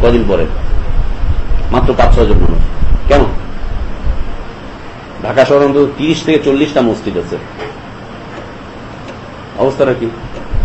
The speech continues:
খোঁজ খবরই নাই। কেন? প্রেশার নেই, আহ্বানটা নাই মানুষকে বলার মতো।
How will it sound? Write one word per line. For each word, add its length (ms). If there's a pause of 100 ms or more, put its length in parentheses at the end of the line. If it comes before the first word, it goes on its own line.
খোঁজ 180
খবরই 240
নাই। 160
কেন? 160 (1500)
প্রেশার 280
নেই, 200 (800)
আহ্বানটা 520
নাই 140
মানুষকে 500
বলার 240
মতো। 280